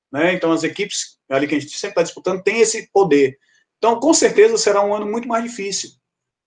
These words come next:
porque eles vão se reforçar, já que perderam pra Unifor, que que eles, por que que perderam? Em determinado ponto da equipe não funcionou. Então, eu vou,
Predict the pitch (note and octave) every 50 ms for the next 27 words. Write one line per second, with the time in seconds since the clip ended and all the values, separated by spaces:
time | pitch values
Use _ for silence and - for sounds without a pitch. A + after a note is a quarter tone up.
0 | _ - - C#3 C#3+ C#3 - E3+ E3 E3 D#3+ C#3+ B2+ - - - D3+ D#3 F3 F3
1 | A3+ A#3 A3+ - - A#3+ A3 F3 E3+ D3+ - - D#3 D#3 D#3+ D#3+ D#3 D#3+ D#3+ F3
2 | D#3+ E3 E3+ F3+ F3 - - G3+ G3+ A3 A#3 A#3+ A#3+ - - _ _ _ _ _
3 | _ _ _ - E3 D#3 F#3+ F#3 F#3 F3+ - _ F#3+ F3 - F#3+ F#3 - G3 F3+
4 | F3 F3+ F3+ E3 C3+ C3 C#3 C#3 D#3+ D3+ D#3 E3+ F3 E3+ - - F3 F3+ F#3 F#3
5 | F#3 E3+ E3+ E3 G3 F#3+ F3+ F3+ E3+ - F#3 F3+ - F#3 E3+ D3 C3 B2+ D3 D#3
6 | D#3+ E3+ F3+ F#3 -